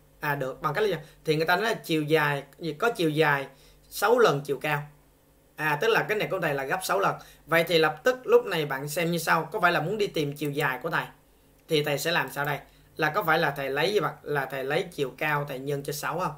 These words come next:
Thì thầy ra được chiều dài của hàng rào này của thầy là bao nhiêu bạn? Là bốn phẩy năm mét. Thấy chưa? Như vậy là lúc này thầy có được kích thước của hai cạnh rồi. Mà khi có được kích thước hai cạnh rồi thì lập tức là thầy có thể tính được diện tích hình chữ nhật bằng cách là thầy lấy không phẩy bảy mươi lăm,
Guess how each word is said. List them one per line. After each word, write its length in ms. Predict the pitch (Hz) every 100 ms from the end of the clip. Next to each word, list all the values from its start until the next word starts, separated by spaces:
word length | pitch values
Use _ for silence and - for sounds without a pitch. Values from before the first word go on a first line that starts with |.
| - - -
Thì 120 | - 147
thầy 140 | 147
ra 120 | 160
được 100 | 156 147
chiều 160 | 147
dài 300 | 143 147 135 131
của 60 |
hàng 200 | 180 147
rào 260 | 135 135 131
này 120 | 131
của 120 | 123
thầy 140 | 160 135
là 100 | 131
bao 140 | 135
nhiêu 180 | 147 147
bạn? 100 | 131 - - -
Là 200 | 143 139
bốn 300 | 127 135 180
phẩy 120 | 165
năm 200 | 131 135
mét. 120 | 135 151 - _ _ _ _ _ _ _ _ _
Thấy 120 | 143
chưa? 180 | 160 165 147 - -
Như 160 | 175 196
vậy 120 | 175
là 120 | 156
lúc 180 | 196 226
này 180 | 185 147
thầy 140 | 147
có 100 | 165
được 200 | 185 151
kích 120 | 240 247
thước 180 | 247
của 120 | 240 185
hai 200 | 185 160
cạnh 260 | 117 139
rồi. 120 | 143 123 - - -
Mà 100 | 160
khi 160 | 214
có 120 | 208 233
được 180 | 170
kích 100 | 156 240
thước 180 | -
hai 140 | 220 180
cạnh 280 | 170 120 143
rồi 140 | 143 - - -
thì 120 | 151
lập 180 | 143 143
tức 160 | 240 240
là 120 | 151
thầy 160 | 139
có 100 | 127
thể 120 | 170 160
tính 200 | - 208
được 200 | 160 -
diện 160 | 139
tích 160 | 143 -
hình 140 | 156
chữ 140 | - 156
nhật 220 | 160 131 - - -
bằng 220 | 165 147 139
cách 180 | 202 196
là 100 | 147
thầy 160 | 139
lấy 160 | 131 165
không 260 | 175 170 151
phẩy 140 | 147
bảy 140 | 131
mươi 140 | 147 165
lăm, 200 | 151